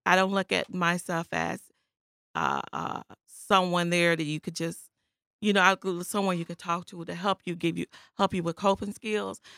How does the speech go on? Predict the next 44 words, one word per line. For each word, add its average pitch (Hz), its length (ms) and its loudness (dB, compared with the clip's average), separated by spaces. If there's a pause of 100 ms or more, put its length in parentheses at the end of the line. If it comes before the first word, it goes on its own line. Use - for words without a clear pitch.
(180)
I 185 80 4
look 185 220 2
at 180 140 -2
as 156 340 -6
myself 165 400 -4
as 175 180 -12
support. - 440 -10 (520)
So 180 100 2
you 190 160 0
have 196 180 0
to - 100 -6 (100)
talk 175 320 2 (140)
to 202 300 -6 (300)
somebody. - 1400 -4 (500)
You 175 240 -2
can't 202 300 2
be 180 140 2
afraid. 170 540 4
You 165 100 -4
can't. 180 360 -6 (440)
And 180 240 0 (140)
we're 208 300 2
so 202 220 4
good 185 340 4
at 165 180 0
masking 175 600 4
our 156 200 -2
emotions 185 680 0 (280)
so 185 160 4
people 190 300 -4
don't 175 200 0
see 190 140 -8
who 180 180 -2
we 165 220 0
are. 165 440 6 (300)
They 170 80 4
don't 170 180 2
see 175 140 -4
our 156 140 -4
pain. 202 460 2
They 170 100 2
don't 156 140 0
see 160 160 -2
our 147 120 -6